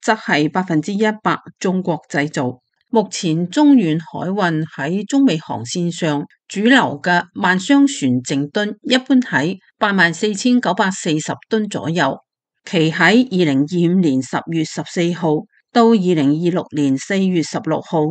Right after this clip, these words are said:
單次靠港需要支付四百二十四點五萬美元，到二零二八年四月十七號之後，單次費用攀升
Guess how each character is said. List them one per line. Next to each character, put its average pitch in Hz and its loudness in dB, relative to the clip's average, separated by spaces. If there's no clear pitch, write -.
單 262 2
次 170 0
靠 165 -2
港 160 -4
需 214 2
要 175 4
支 196 -2
付 151 -4
四 226 4
百 196 2
二 202 2
十 160 -4
四 - -2
點 185 -2
五 185 0
萬 143 2
美 143 0
元， 156 0
到 233 4
二 233 6
零 160 2
二 180 -2
八 202 0
年 139 0
四 196 -4
月 180 0
十 - -6
七 - -4
號 165 -2
之 - -4
後， 135 -4
單 214 4
次 196 -2
費 175 -2
用 160 0
攀 208 -4
升 196 -2